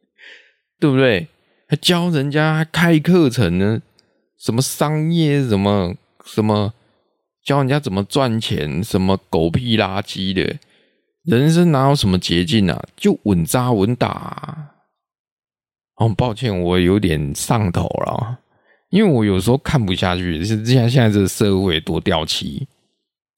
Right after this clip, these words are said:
谎话一堆，真的是谎话一堆，所以我有时候我就，就不知道要不要跟你们讲，讲实话。所以我后来决定，我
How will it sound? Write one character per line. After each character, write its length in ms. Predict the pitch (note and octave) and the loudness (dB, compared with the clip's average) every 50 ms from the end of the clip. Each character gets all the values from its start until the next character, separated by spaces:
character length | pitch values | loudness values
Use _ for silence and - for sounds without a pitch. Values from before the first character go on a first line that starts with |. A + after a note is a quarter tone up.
| _ _ _ | _ _ _
谎 340 | _ - G2+ F#2+ F2+ F2+ G2 | _ -4 -4 -4 -4 -6 -4
话 260 | G#2+ A#2+ A2+ A2 A2 | -2 0 2 2 2
一 80 | A2+ | 0
堆， 380 | G#2 F#2+ G#2 F#2 F2 E2+ D#2+ - D3+ - _ _ _ _ _ _ _ _ _ _ _ _ _ _ _ _ _ | 0 0 0 0 2 0 0 -4 -6 -12 _ _ _ _ _ _ _ _ _ _ _ _ _ _ _ _ _
真 180 | - D3+ D#3 | -4 -2 0
的 140 | D#3+ C#3 B2 | 0 2 2
是 120 | A#2 B2 B2+ | 2 2 0
谎 320 | A2+ - F2+ D#2 D#2 F#2+ | 0 -2 -6 -8 -8 -6
话 200 | G#2+ G2 F#2 F2 | -4 -2 -2 -2
一 80 | F2+ E2+ | -2 -4
堆， 260 | - F2+ C#2+ A#1+ - | -4 -6 -6 -6 -8
所 180 | - - C3+ | -6 -2 0
以 40 | C3 | 2
我 160 | C3+ A2 F#2+ | 2 2 2
有 120 | E2 D#2+ D#2+ | 0 -2 -4
时 140 | - - G2+ | -4 0 2
候 100 | A#2 C3 | 2 2
我 140 | A2+ E2 | 2 0
就， 260 | D#2 D#2+ G#2 A2+ A2+ B2 _ _ _ _ _ _ _ _ _ _ _ _ _ _ _ _ _ _ _ _ _ _ - | 0 0 -2 -2 -2 -4 _ _ _ _ _ _ _ _ _ _ _ _ _ _ _ _ _ _ _ _ _ _ -6
就 100 | - D3+ | -6 -2
不 180 | E3 - F3+ | 0 2 2
知 220 | G3+ E3 - A#2+ A2+ | 2 0 -2 -4 -2
道 220 | B2+ C3 C3 B2 | 0 0 2 2
要 100 | B2 B2 | 2 2
不 100 | A#2 A2+ | 2 2
要 120 | G#2 G#2+ A2 | 0 0 0
跟 160 | - A2 G2+ | 0 -2 -2
你 20 | |
们 180 | F#2 E2+ F2 F2+ | -2 -2 -4 -4
讲， 200 | - - - - - C#2 A#1+ - - - - | -6 -6 -8 -8 -10 -12 -12 -14 -14 -10 -8
讲 240 | - - D#2 D#2+ | -8 -8 -6 -8
实 380 | - - - - - E2 E2 F#2+ | -8 -8 -8 -8 -6 -4 -2 -2
话。 480 | - - A2 G2 F2 - - - A#2+ - _ _ _ _ | 0 0 0 -2 -2 -4 -10 -14 -18 -20 _ _ _ _
所 160 | - - F#3 G3+ | -4 0 2 2
以 20 | |
我 340 | F3 B2+ F#2+ F#2+ F#2 F2+ G2+ | 4 4 2 2 2 0 0
后 240 | A2 C#3 F3 F#3+ F3+ | 0 2 2 2 2
来 120 | D#2+ E2 | 0 -2
决 280 | E2+ - - F2+ F#2+ F2+ | -2 -2 0 0 0 0
定， 300 | E2+ - B2 B2 G2+ F2+ | 0 -2 -2 -2 -2 -4
我 140 | D#2+ D2+ | -6 -8